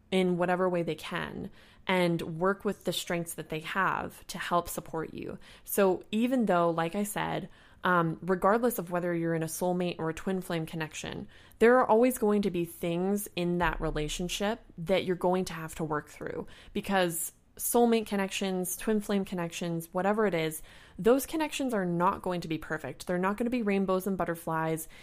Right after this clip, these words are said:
It's not gonna be easy peasy, like, we always just know what to say j-, to each other and we're so supportive of each other. Um, there are going to be times where the relationship is hard. There's going to be hard struggles,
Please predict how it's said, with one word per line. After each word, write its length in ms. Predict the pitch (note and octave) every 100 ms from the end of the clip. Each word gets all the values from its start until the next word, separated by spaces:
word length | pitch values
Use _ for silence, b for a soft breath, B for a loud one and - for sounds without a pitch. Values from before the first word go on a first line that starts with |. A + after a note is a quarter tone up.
| B
It's 220 | - -
not 200 | G3+ G#3
gonna 160 | A3+ A3+
be 320 | G3 F#3+ -
easy 340 | F#3+ G#3 A3+ G#3
peasy, 560 | - F#3+ F#3 F#3+ F#3
like, 180 | F3 E3
we 100 | F3
always 300 | F#3 G3+ G3
just 220 | G3+ -
know 160 | G3 G3
what 160 | G3+
to 100 | F#3
say 320 | F3 G3 G3+ G3
j-, 120 | - -
to 140 | G#3
each 140 | G3
other 280 | F#3+ G3 F#3+
and 80 | F3
we're 120 | E3
so 220 | E3 G#3
supportive 420 | G#3 G#3 G3 F#3+ F3+
of 100 | F#3+
each 140 | F#3
other. 260 | F#3 F3+ F3+ B B B -
Um, 300 | F#3+ F3+ -
there 160 | A3
are 180 | - G#3+
going 180 | A#3 A#3
to 40 | G3+
be 80 |
times 420 | G3 - F#3 F3+ -
where 280 | F3 E3+ - F#3
the 100 | E3+
relationship 500 | F3 E3+ E3+ E3+ D#3
is 100 | -
hard. 280 | C#3+ - -
There's 160 | E3+
going 200 | F#3+ F#3+
to 60 | F#3
be 340 | F3+ F3+ F3 -
hard 400 | - F3+ F3 E3+ - - -
struggles, 720 | - G3+ G3+ G3 F#3 F#3